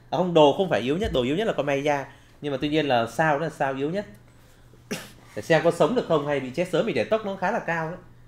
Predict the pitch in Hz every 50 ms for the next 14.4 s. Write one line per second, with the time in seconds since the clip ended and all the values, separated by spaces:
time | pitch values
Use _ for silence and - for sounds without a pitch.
0 | - - - - - 147 147 151 160 160 160 165 160 151 147 135 127 120 117 117
1 | 123 139 139 139 160 202 - 131 107 104 117 113 107 117 131 156 165 147 135 -
2 | 151 165 - - - - - - - 139 127 127 160 143 135 117 117 113 165 165
3 | 160 143 131 131 131 127 120 110 104 101 - - - - - - - - - -
4 | - - - - - - - - - - - - - - - 131 131 135 135 131
5 | 123 123 104 95 98 110 131 151 156 123 - - - - - - - - - -
6 | - - - - - - - - - 117 127 131 185 220 202 143 120 117 120 131
7 | 156 208 202 185 175 160 110 117 117 151 175 196 180 165 147 139 147 143 131 117
8 | - 170 160 160 - 120 - - - 127 135 190 220 170 131 117 113 113 113 131
9 | 143 170 175 170 160 160 - 127 113 - - 117 147 208 226 175 - - - -
10 | - - - 220 226 220 170 151 - - - 220 220 170 156 156 190 202 202 202
11 | 220 226 220 135 120 - - - - _ - - - - - - 127 127 - 151
12 | 127 123 139 160 180 - - - 165 156 143 143 156 165 - - - - - -
13 | - - - - - 113 113 113 110 110 175 175 160 - 147 131 120 151 165 143
14 | 131 120 135 143 147 139 131